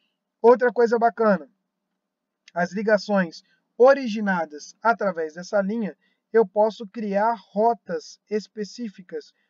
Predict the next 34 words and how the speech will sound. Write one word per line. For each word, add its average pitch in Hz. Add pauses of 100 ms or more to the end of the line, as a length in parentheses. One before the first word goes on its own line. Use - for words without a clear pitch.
(120)
O 202
que 220
seria 208
uma 202
rota 175
específica? 190 (340)
Rota 196
específica 202 (240)
é 185
um 214
local 196
que 196
eu 196
posso 185
configurar 196 (240)
que 226
aquelas 202
ligações 190
somente 214
saiam 185 (480)
por 214
aquele 190
local. 180 (380)
A 147
gente 156
vai 175
falar 170
sobre 180
rotas 175
também 160
no 185
próximo 180
vídeo 180
aí, 202